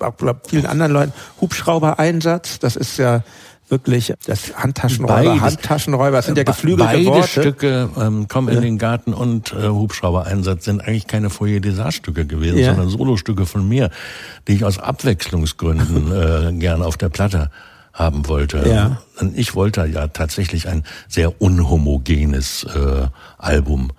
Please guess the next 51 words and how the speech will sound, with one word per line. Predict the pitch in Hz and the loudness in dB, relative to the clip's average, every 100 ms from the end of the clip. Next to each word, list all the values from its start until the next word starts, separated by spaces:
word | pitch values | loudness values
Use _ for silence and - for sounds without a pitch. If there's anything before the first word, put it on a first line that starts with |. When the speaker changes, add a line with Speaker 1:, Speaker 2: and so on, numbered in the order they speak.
| _ _ _ - | _ _ _ -2
Speaker 2:
äh, | 76 69 | 0 0
schaffen. | 67 73 - 73 67 _ - | 0 -2 -2 -6 -8 _ -6
Und | 90 - | -2 0
Gerd | 73 | 0
Passon | - 85 80 73 | 0 0 2 0
hat | 80 | 0
da | 69 | -4
praktisch | - - - | -6 -8 -10
gar | - 67 | -8 -10
nicht | 69 - | -8 -6
mitgemacht. | 76 - 113 69 65 - - - - _ _ _ _ - | -6 -2 -2 -2 -4 -2 -2 -2 -6 _ _ _ _ -6
Der | 80 | 0
hat | 90 | 2
Speaker 1:
Aber | - | 2
Speaker 2:
das | |
Speaker 1:
er | - | 2
hat | 175 | 0
es | 160 | 0
akzeptiert. | 160 - 147 - 180 151 - | -2 -2 -6 -2 0 2 2
Speaker 2:
Der | 107 | 0
hat | 92 | -2
das | 131 | -4
akzeptiert, | - - 139 - 92 | -4 -4 -4 0 -2
sogar | 80 80 135 | -2 0 2
Speaker 1:
Ja. | 131 | 2
Speaker 2:
gern. | 101 71 65 65 | 2 0 -4 -2
Er | |
hatte | 80 | 2
Speaker 1:
Ja. | 127 120 | 4 2
Speaker 2:
nichts | 127 | 0
dagegen. | - 127 90 76 | -4 -2 -2 -2
Der | |
fand | 73 92 | -2 -2
die | 104 | -4
Stücke | 117 151 131 | -4 -4 -4
auch | 135 | -6
gut. | - - 67 _ _ - | -4 -4 -4 _ _ -2
Speaker 1:
Ja. | 131 123 113 131 _ _ - | 2 2 2 -2 _ _ -2
Was | 139 123 | -2 2
halt | 143 | 0
bemerkenswert | 131 117 131 - - 135 131 | 0 2 0 0 0 0 2
ist, | - 123 - - | 0 0 -4 -6
was | 123 110 | -6 -4
mich, | 123 110 - | -4 -4 -4
was | 110 | -8
ich | 120 | -8
bis | - - | -10 -2
heute | 123 - | 0 2
bemerkenswert | 127 113 117 135 - 113 | 0 2 0 -2 -4 -4
ist, | 107 - - - | -4 -10 -20 -20
sind, | - 120 120 120 | -4 0 0 -2